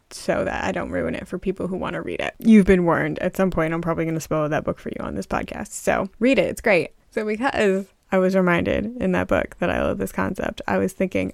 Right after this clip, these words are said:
I should do some research on it and try to sell it to you people as, like,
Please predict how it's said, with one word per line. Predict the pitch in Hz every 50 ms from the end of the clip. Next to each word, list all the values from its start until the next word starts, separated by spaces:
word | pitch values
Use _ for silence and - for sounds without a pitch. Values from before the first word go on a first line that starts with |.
| - -
I | - 220
should | 208 - - 175
do | 180 185
some | - - 208
research | 226 247 240 - 196 175 - -
on | 170 170 175
it | 175 165 - -
and | 190 196 190 180
try | - 190 180 175 170 175 180 185 - - - - - -
to | - - 190
sell | - - 185 180 170
it | 170 165 -
to | - 196
you | 190 190 185
people | 180 185 175 180 160 156 156 - - -
as, | 180 175 180 180 - -
like, | 190 175 180 - -